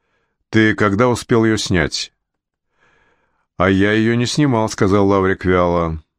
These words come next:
«Это она меня сняла, в точности, как Наташка, тебя. Такое милое, непосредственное создание. Заявилась поздно вечером, как ни в чем не бывало», — сообщила. «Господин майор, у меня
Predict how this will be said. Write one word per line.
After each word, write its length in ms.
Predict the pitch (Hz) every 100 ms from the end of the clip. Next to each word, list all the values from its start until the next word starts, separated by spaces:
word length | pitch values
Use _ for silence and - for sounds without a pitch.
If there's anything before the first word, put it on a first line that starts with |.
| _ _ _ _ _ -
«Это 300 | 160 175 165
она 180 | 131
меня 280 | 98 92 87
сняла, 460 | - 95 87 85 80
в 80 | -
точности, 500 | 135 131 131 - 120
как 220 | 117 113
Наташка, 560 | 117 110 87 80 - 87
тебя. 500 | - 92 76 73 76 _ _ _ _ _ _ _ -
Такое 260 | 151 185
милое, 400 | 170 175 165 156
непосредственное 840 | 127 110 101 143 147 - 143 135 127
создание. 840 | 135 127 117 139 139 85 78 73 _ - - - - -
Заявилась 500 | 104 135 175 202 151
поздно 320 | - 113 98
вечером, 500 | 107 151 180 160 151
как 200 | 131 147
ни 80 | 175
в 40 | 160
чем 200 | 180 170
не 80 |
бывало», — 560 | 160 151 156 151 151 143
сообщила. 760 | - 139 127 - 113 107 107 110 _
«Господин 420 | 98 90 127 117
майор, 440 | 117 113 123 160 -
у 80 | 117
меня 480 | 110 113 120 123